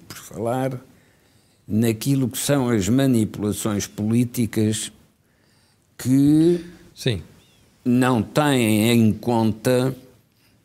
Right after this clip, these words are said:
Speaker 1: as realidades sociais.
Speaker 2: Uhum.
Speaker 1: E isso significa que, se a imaginação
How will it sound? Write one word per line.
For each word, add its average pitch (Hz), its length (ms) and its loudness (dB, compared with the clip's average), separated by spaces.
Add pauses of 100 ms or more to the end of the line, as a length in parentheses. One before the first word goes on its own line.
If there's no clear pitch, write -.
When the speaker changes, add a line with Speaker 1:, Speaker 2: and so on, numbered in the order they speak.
(140)
Speaker 1:
as 113 200 2
realidades 110 800 0
sociais. 110 760 -4
Speaker 2:
Uhum. 98 260 -6 (1400)
Speaker 1:
E 139 240 2
isso 180 180 0
significa 131 840 0
que, 127 640 0 (1800)
se - 340 -2
a 139 40 4
imaginação 143 1400 0